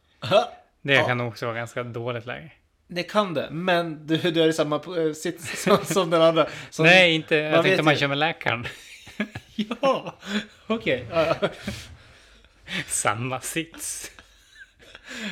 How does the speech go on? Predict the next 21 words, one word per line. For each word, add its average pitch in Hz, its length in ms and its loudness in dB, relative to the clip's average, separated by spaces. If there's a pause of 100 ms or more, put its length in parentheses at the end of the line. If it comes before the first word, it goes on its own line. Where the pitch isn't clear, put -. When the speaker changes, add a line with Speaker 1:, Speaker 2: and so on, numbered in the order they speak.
(100)
Speaker 1:
Jag, 175 160 -2
jag, 185 380 2
jag 170 180 -6
tänkte 165 240 -4
så 160 120 -6
här, 143 280 -6
ja, 156 120 0
ja, 139 120 -2
men 135 320 -10 (280)
då, 156 260 -2
då 151 280 -4
kan 156 220 -4
man 143 120 -6
liksom 131 520 -8
vara 131 260 -8
ärlig 131 300 -6
med 127 80 -8
allt 123 120 -12
annat. 147 380 -4
Så, 143 60 -6
Speaker 2:
Mm. 147 240 -4